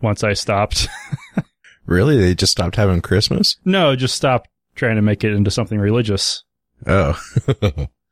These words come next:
Speaker 2: You're like, everybody's like, "No, Dustin just made Christmas really bad. We're just gonna cancel it from now on." <laughs> All right, never mind. Okay. <laughs> Phew. Oh, man.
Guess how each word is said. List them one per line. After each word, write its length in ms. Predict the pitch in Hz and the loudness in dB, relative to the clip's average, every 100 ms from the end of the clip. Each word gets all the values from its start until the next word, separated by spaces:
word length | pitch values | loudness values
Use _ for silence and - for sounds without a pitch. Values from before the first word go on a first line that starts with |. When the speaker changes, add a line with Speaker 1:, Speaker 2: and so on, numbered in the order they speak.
| _ _ - - - _ _ | _ _ -8 -6 -6 _ _
Speaker 2:
You're 100 | - | -2
like, 320 | 120 104 - - _ - | 2 0 -2 -12 _ -4
everybody's 500 | - 95 101 104 92 | 0 4 4 4 2
like, 200 | 95 - | 0 0
"No, 440 | 101 95 98 95 92 | 0 2 4 2 2
Dustin 560 | - 107 - 113 101 - - | 0 0 2 2 2 0 -2
just 280 | 90 - | 0 0
made 240 | 87 87 78 | 2 2 0
Christmas 540 | - 85 - 78 - | -2 -2 0 0 0
really 240 | 78 82 85 | 2 2 2
bad. 420 | 69 65 69 - | 2 2 0 0
We're 100 | 73 | 0
just 240 | 78 - | 0 0
gonna 180 | - 80 | 0 0
cancel 440 | - 67 64 62 | 0 0 0 -2
it 100 | 62 | -4
from 140 | - - | -4 -4
now 180 | 50 - | -4 -6
on." 180 | - - 679 698 - 679 605 679 - _ - _ | 0 0 0 -4 -6 -4 -6 -4 -8 _ -18 _
<laughs> 60 | 214 107 - - - - - - _ - - - 95 | -8 -6 -6 -6 -6 -6 -6 -10 _ -14 -14 -10 -2
All 80 | 82 | 0
right, 220 | 80 - | 0 -2
never 220 | 82 95 | 0 0
mind. 280 | 82 71 - | 0 0 0
Okay. 300 | - 90 - 69 | 2 2 0 -2
<laughs> 40 | - - - - - 139 | -6 -10 -8 -8 -6 -6
Phew. 320 | - - 156 - - - _ _ - 110 - _ _ _ _ - | -2 0 0 -2 -10 -18 _ _ -8 -8 -8 _ _ _ _ -4
Oh, 400 | 95 117 110 87 | 0 2 2 2
man. 420 | 85 98 95 82 | 2 4 4 2